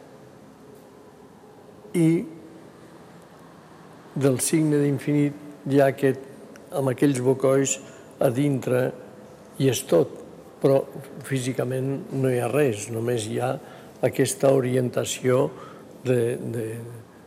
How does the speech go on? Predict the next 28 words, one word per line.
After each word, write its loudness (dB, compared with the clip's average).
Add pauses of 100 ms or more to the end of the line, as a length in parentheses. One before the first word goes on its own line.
(160)
de 0
lo -2
que -2
és -4
eteri, 2 (800)
que 2
va -2 (1300)
cap 2
a 2
l'infinit. -8 (300)
De -6
manera 0
que 0 (180)
la, 0 (720)
el 4
recorregut 0
de 0
l'artista -2 (380)
és 0
això, -6 (360)
en -8
el -8
fons -4
és -8
això. -10 (560)
Per, 2
eh, 0 (760)
reforçar-ho, 0